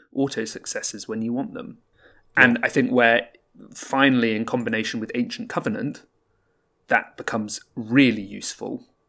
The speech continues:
Speaker 1: that you can guarantee which token you see, and you can guarantee that it stops. You, you remove the rolling with Ancient Covenant. So that, that as a sort of a two card, four X P combination, as long as you have ways of getting Bless in the bag,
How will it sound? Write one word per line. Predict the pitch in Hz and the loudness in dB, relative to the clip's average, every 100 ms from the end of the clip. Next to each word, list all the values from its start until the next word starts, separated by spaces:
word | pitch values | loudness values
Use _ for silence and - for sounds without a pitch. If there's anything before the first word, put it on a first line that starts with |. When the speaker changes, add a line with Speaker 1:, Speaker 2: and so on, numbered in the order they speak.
| _ _ _ - | _ _ _ -6
Speaker 1:
that | - 120 | -6 -4
you | 107 | -8
can | - 113 | -6 0
guarantee | 127 139 131 127 120 | 6 6 6 0 -4
which | 117 - | -4 -6
token | 117 113 113 | -6 -6 -8
you | 104 | -8
see, | 98 - 117 165 _ _ _ _ _ - | -6 -4 -6 -8 _ _ _ _ _ 4
and | 131 123 113 | 6 6 0
you | |
can | 110 113 | -4 0
guarantee | 113 107 107 120 | 0 0 -6 -8
that | 107 | -8
it | 107 - | -8 -8
stops. | - 110 - - - _ _ _ _ | -6 -6 -6 -10 -12 _ _ _ _
You, | 117 104 | -14 -12
you | 110 | -8
remove | 101 107 104 - | -6 -4 -6 -6
the | 107 | -8
rolling | 107 104 107 | -8 -8 -12
with | 101 | -12
Ancient | 104 - - | -12 -14 -16
Covenant. | 113 - - - - _ _ _ _ | -16 -16 -16 -18 -20 _ _ _ _
So | - | -4
that, | 123 120 - - | 2 2 2 -6
that | 131 120 127 | -2 -2 -2
as | 117 | -4
a | 110 | -4
sort | - 110 | -4 -8
of | - | -8
a | - 110 - _ _ _ _ _ _ _ _ _ | -8 -8 -12 _ _ _ _ _ _ _ _ _
two | - 147 139 | -6 0 0
card, | 127 123 113 110 | 0 -4 -2 -4
four | - - 123 113 | -6 -2 0 0
X | - - | -2 -6
P | - 113 107 | -6 -6 -8
combination, | 113 110 113 113 107 110 107 107 | -10 -8 -6 -6 -6 -10 -12 -12
as | 117 | -12
long | 117 104 | -12 -12
as | 101 | -12
you | |
have | 95 104 | -12 -8
ways | 104 98 | -8 -8
of | 104 | -10
getting | 104 101 | -12 -12
Bless | 117 107 - | -12 -12 -12
in | |
the | 107 | -14
bag, | 104 98 107 | -12 -12 -14